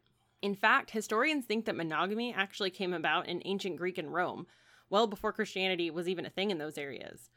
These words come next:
One of the most common theories as to why monogamy became the legal standard of the times was actually war.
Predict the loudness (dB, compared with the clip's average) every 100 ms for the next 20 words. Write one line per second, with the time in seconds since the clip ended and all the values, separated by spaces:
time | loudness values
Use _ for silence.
0 | _ -4 2 4 4 2 2 0 0 0
1 | 4 6 4 -2 -4 2 4 4 2 0
2 | -2 -8 -4 2 4 4 2 2 0 0
3 | 0 0 2 0 0 0 0 0 0 2
4 | 2 2 -4 -4 0 2 2 -4